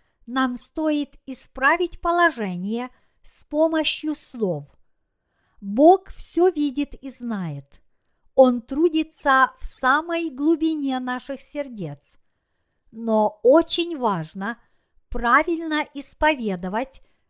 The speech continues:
и своими устами. Поэтому в Библии сказано: «Потому что сердцем веруют к праведности, а устами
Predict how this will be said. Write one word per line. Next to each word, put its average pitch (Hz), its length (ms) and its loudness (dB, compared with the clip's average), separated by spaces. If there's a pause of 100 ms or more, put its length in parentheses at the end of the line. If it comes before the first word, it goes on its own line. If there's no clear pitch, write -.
(240)
и 254 420 -4
своими 226 800 -2
устами. 147 760 -6 (1300)
Поэтому 233 560 -2
в 190 140 -6
Библии 302 560 -2
сказано: 165 880 -6 (840)
«Потому 262 480 -4
что 269 460 0 (100)
сердцем 220 920 -4
веруют 214 760 -2 (440)
к - 200 -12
праведности, 165 1080 -4 (680)
а 226 380 -2
устами 233 1000 -2